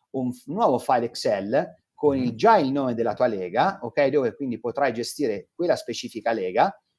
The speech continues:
Speaker 1: quindi salverai in automatico il file e a quel punto rifarà il reset completo del programmino. Chiaramente non cancellerà i dati dei giocatori,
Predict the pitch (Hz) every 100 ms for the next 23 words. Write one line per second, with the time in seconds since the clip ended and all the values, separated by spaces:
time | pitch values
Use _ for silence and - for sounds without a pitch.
0 | - 135 101 - - 185 165 135 113 120
1 | 120 143 131 113 101 101 92 _ _ _
2 | - 175 180 151 117 131 165 - - 147
3 | 117 165 165 226 - 165 147 147 175 175
4 | _ _ _ - 165 170 185 127 175 180
5 | 180 - - - - 190 165 120 113 123
6 | 131 _ _ - 139 143 139 139 135 143
7 | 135 127 123 123 120 _ _ _ _ _
8 | 131 139 165 131 127 165 - 131 - 131
9 | 131 135 127 110 123 135 131 123 117 123
10 | 156 190 131 127 151 175